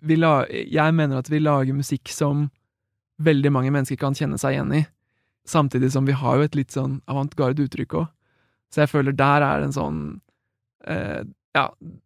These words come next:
der er på en måte min nysgjerrighet og, og spenning liksom like intens som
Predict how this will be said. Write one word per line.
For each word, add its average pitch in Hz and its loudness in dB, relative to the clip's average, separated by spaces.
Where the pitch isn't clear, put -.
der 160 4
er 143 2
på 160 -2
en 156 4
måte 147 -2
min 139 0
nysgjerrighet 120 -2
og, 131 0
og 139 0
spenning 127 2
liksom 143 2
like 135 0
intens 135 -2
som 131 0